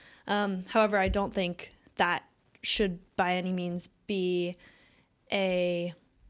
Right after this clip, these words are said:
a free, free-for-all in terms of being able to say everything that you're thinking, when a lot of those things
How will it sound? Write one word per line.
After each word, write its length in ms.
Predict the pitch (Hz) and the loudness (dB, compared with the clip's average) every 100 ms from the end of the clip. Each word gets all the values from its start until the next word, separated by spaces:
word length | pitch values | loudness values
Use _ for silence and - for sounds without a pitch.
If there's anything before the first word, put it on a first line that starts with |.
| - | -12
a 60 | 185 | -10
free, 680 | - - 220 202 190 190 - | -6 0 2 2 0 -2 -4
free-for-all 840 | - - 226 220 202 180 170 170 | -10 0 0 2 0 0 0 -2
in 140 | 180 | -4
terms 340 | 185 202 185 185 | -4 -2 -2 -2
of 440 | 170 170 - - _ | -2 -6 -10 -20 _
being 200 | - 185 | -4 -2
able 180 | 180 175 | -4 -6
to 160 | - 190 | -6 -4
say 460 | - 185 170 170 | 2 2 2 -2
everything 420 | - 180 185 180 175 | -4 -4 -4 -6 -6
that 140 | - | -6
you're 220 | 175 165 | -6 -8
thinking, 680 | 175 - 254 233 175 165 175 - - - - - | -6 0 0 0 -6 -6 -10 -16 -20 -20 -20 -4
when 280 | 190 185 175 | 0 0 0
a 80 | 180 | 0
lot 180 | 185 | 2
of 80 | 185 | 0
those 200 | 180 180 | 0 -2
things 360 | - 180 180 | -2 -4 -4